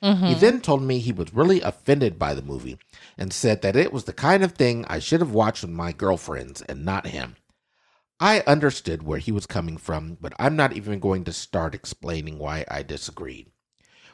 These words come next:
Speaker 2: We have been having problems with his weird comments and oth-, about women and other stuff. Right?
Speaker 1: Okay.
Speaker 2: So, I was tired of having to deal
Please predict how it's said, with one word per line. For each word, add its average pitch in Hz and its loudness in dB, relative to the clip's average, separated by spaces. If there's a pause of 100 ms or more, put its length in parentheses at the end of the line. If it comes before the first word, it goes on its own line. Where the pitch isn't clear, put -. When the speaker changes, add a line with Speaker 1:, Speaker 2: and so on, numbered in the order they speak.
Speaker 2:
We 214 6
have 156 6
been 90 0
having 85 0
problems 80 -6
with - -10
his 80 -10
weird 110 2
comments 82 -6 (280)
and 85 -6
oth-, 92 2
about 92 0
women 76 0
and 90 -8
other 65 -4
stuff. - -10 (640)
Right? 262 -4 (220)
Speaker 1:
Okay. 180 4 (500)
Speaker 2:
So, 185 4 (920)
I 151 10
was 127 6
tired 156 4
of 127 4
having 104 0
to 92 2
deal 82 -4